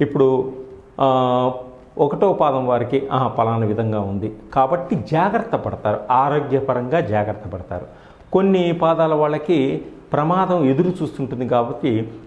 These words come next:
ప్రమాదాల నుంచి ఎలా తప్పించుకోవాలనేటువంటిది వాళ్ళకి తొందరగా అర్థమై జాగ్రత్తగా ఉంటుంది.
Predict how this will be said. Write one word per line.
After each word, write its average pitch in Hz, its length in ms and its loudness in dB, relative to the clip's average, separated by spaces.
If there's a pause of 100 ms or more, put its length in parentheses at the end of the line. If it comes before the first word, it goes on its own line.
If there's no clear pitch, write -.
ప్రమాదాల 196 500 2
నుంచి 190 280 -2
ఎలా 127 260 2
తప్పించుకోవాలనేటువంటిది 135 1700 0 (260)
వాళ్ళకి 123 240 0
తొందరగా 107 380 -2
అర్థమై 107 320 -2
జాగ్రత్తగా 110 600 -6
ఉంటుంది. 92 320 -10